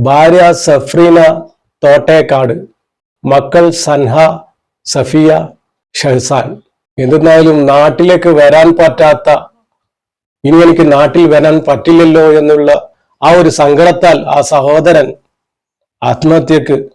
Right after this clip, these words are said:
ശ്രമിച്ചതാണെന്നാണ് നമുക്കിപ്പോൾ അറിയാൻ പറ്റിയത്. പടച്ച റബ്ബ് അദ്ദേഹത്തിന്റെ പാപങ്ങളൊക്കെ പുറത്ത് ഖബർ ജീവിതം സുഖകരമാക്കി കൊടുക്കട്ടെ, സ്വർഗം കൊടുത്ത് അനുഗ്രഹിക്കട്ടെ,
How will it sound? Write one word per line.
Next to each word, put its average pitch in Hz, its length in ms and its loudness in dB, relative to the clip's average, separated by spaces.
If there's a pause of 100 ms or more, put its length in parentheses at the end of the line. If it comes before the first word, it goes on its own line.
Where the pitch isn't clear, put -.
(140)
ശ്രമിച്ചതാണെന്നാണ് 139 1000 -2 (920)
നമുക്കിപ്പോൾ 131 500 -4
അറിയാൻ 131 440 -2
പറ്റിയത്. 127 360 -6 (380)
പടച്ച 131 220 -4
റബ്ബ് 139 260 0
അദ്ദേഹത്തിന്റെ 143 680 -2 (600)
പാപങ്ങളൊക്കെ 151 680 0
പുറത്ത് 135 420 -4 (1300)
ഖബർ 139 300 -2
ജീവിതം 143 440 -2 (800)
സുഖകരമാക്കി 139 720 0
കൊടുക്കട്ടെ, 123 480 -6 (400)
സ്വർഗം 143 460 0
കൊടുത്ത് 139 260 0
അനുഗ്രഹിക്കട്ടെ, 131 680 -2